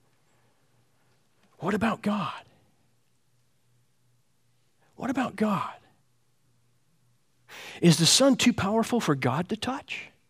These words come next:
He takes it and he places it precisely where he wants it.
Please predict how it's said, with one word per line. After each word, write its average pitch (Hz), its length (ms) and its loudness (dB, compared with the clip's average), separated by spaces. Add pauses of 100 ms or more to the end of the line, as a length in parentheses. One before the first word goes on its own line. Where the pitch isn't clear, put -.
(2750)
He 139 140 -6
takes 190 420 -2
it 277 200 -8 (1400)
and 127 120 -4
he 120 60 -2
places - 520 -4
it - 240 -20 (1400)
precisely 160 560 -2
where 143 160 -4
he 135 80 -6
wants 104 320 -12
it. - 100 -20